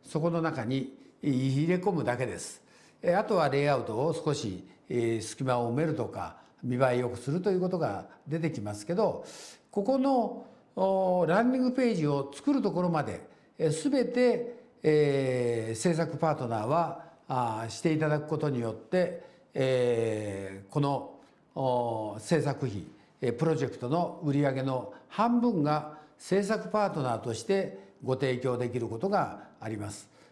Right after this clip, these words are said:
ぜひ皆さんと一緒に、えー、世の中の、お、隙間の時間で、えー、職場を見つけるような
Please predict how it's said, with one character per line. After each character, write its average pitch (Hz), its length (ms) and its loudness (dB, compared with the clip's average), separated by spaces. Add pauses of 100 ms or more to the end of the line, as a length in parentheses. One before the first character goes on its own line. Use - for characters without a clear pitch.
(120)
ぜ 190 200 4
ひ 143 420 0
皆 147 280 0
さ 147 120 0
ん 123 120 -4
と 110 80 -6
一 107 120 -4
緒 143 220 -2
に、 147 320 0 (340)
え 107 1120 0
ー、 120 40 0
世 139 80 2
の 143 100 2
中 113 240 -2
の、 147 380 -2 (320)
お、 117 220 -2
隙 - 300 -4
間 240 140 4
の 226 140 2
時 214 100 -2
間 127 300 0
で、 131 400 0 (280)
え 120 680 2
ー、 - 20 -6
職 143 240 0
場 147 140 2
を 135 80 -2
見 123 140 -2
つ - 120 -10
け 147 120 0
る 120 100 -2
よ 104 160 -4
う - 20 -6
な 143 300 -2